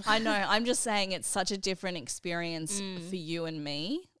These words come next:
Speaker 1: A-, and it
Speaker 2: Yeah.
Speaker 1: makes me so happy. I love that I'm seeing my child thrive. That's all I wanted in life. I didn't want
Speaker 2: Mm.
Speaker 1: my child to go through what I had to go through. But I'm just saying it was totally <laughs> different.
Speaker 2: Yeah.
Speaker 1: So different.
Speaker 2: Well, like, that's the thing. I couldn't even imagine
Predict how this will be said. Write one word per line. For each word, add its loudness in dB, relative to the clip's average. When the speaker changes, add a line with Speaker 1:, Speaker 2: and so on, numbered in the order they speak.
Speaker 1:
A-, 4
and 8
it 6
Speaker 2:
Yeah. 4
Speaker 1:
makes 4
me 4
so 2
happy. -2
I 2
love 0
that 0
I'm -2
seeing -2
my -2
child 0
thrive. 0
That's -2
all -4
I 0
wanted -6
in -6
life. -4
I -2
didn't -6
want -6
Speaker 2:
Mm. -18
Speaker 1:
my -8
child -4
to -4
go 2
through -2
what -2
I 0
had -2
to -6
go -6
through. -10
But 6
I'm 4
just 0
saying 2
it -2
was -2
totally -6
<laughs> 0
different. 0
Speaker 2:
Yeah. -2
Speaker 1:
So 2
different. -8
Speaker 2:
Well, 4
like, 6
that's 2
the 2
thing. 2
I 2
couldn't 0
even 0
imagine -4